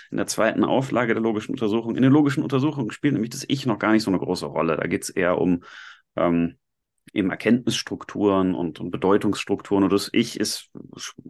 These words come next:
ja, taucht nicht auf. Und <laughs> dann gibt's eine Fußnote, äh, in den zehner Jahren, wo er sagt, „Jetzt hab ich's gefunden.“ Also erst, erst guckt er hin und sieht nichts und dann guckt er nochmal hin und stellt fest, es muss ein Ich geben,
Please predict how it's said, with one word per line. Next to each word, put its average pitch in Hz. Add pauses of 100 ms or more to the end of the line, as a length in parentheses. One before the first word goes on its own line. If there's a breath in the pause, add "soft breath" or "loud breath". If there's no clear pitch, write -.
(120)
ja, - (280)
taucht 120
nicht -
auf. - (460 loud breath)
Und -
<laughs> -
dann -
gibt's -
eine 110
Fußnote, 135 (480 loud breath)
äh, 104
in 95
den 98
zehner 117
Jahren, 107
wo 101
er 98
sagt, 95 (260)
„Jetzt 123
hab 117
ich's -
gefunden.“ - (840 loud breath)
Also 110 (100)
erst, -
erst 117
guckt -
er 123
hin 127
und 120
sieht 113
nichts -
und -
dann 110
guckt -
er 107
nochmal 104
hin 104
und -
stellt 98
fest, -
es -
muss 151
ein 107
Ich -
geben, 135